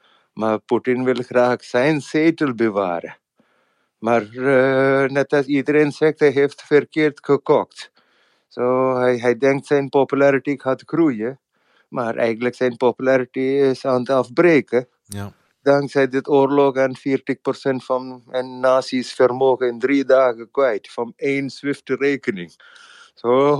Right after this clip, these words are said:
Speaker 1: <laughs> hoe afhankelijk was Rusland met de in-, zeg maar, swift-bankrekening? Dat was in drie dagen bewijst.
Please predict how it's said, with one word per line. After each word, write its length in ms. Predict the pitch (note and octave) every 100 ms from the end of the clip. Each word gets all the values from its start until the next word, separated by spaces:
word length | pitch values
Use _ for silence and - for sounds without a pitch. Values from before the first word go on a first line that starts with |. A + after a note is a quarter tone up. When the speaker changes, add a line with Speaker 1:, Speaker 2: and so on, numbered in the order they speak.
| E3 E3+
Speaker 1:
<laughs> 960 | - G#3 G3 G#3+ F#3+ G3+ F#3 E3+ F3
hoe 160 | C#3+ F#3+
afhankelijk 680 | D#3 - F3+ G#3+ F3+ E3+ F3
was 240 | D#3+ D#3 D3
Rusland 580 | D3+ G3 - B2+ C3+ F3 F3+ _ _ _ _ _ _ _
met 300 | - D3+ D#3
de 140 | E3 E3
in-, 180 | D#3+ -
zeg 300 | E3 D#3+ D#3+
maar, 140 | D#3
swift-bankrekening? 1200 | - E3+ E3 D#3+ C#3+ E3+ E3+ D3+ D#3 D3 G#2+ B2+ A#2
Dat 160 | A#2
was 200 | B2+ B2+
in 120 | C3+ B2+
drie 260 | C#3 D3+
dagen 380 | C#3+ D3+ C#3 C3
bewijst. 640 | C3+ C#3+ C#3+ C3 - -